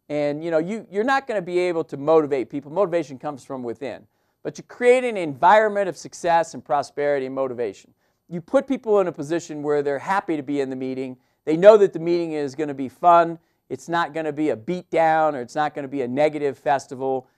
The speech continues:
No negative Nellies. You know, we're talking about positive energy, positive reinforcement, a winning philosophy, a winning attitude, you know, the Dennis Waitley, you know, just think positively.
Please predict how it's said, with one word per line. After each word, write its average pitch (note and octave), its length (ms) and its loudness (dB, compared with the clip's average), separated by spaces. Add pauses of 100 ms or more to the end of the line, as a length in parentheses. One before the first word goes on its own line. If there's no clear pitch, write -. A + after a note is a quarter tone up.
(140)
No F#3+ 220 6
negative E3+ 440 0
Nellies. C3+ 600 -2 (320)
You C#3+ 100 -4
know, C#3 120 0
we're E3 220 2
talking E3+ 340 0
about C#3 340 0
positive E3+ 480 0
energy, D#3 460 -4
positive D#3 420 2
reinforcement, C#3 760 -6 (340)
a A#2+ 60 -10
winning E3 300 0
philosophy, C#3+ 520 2
a A#2+ 60 2
winning D#3+ 340 -2
attitude, B2+ 640 -4 (300)
you C3+ 80 -10
know, B2 100 -4
the B2 100 -8
Dennis F3+ 380 0
Waitley, C#3 640 -2
you D3 100 -12
know, A#2+ 160 -8
just E3+ 300 -12
think G#3+ 340 -4 (320)
positively. A#2 800 -4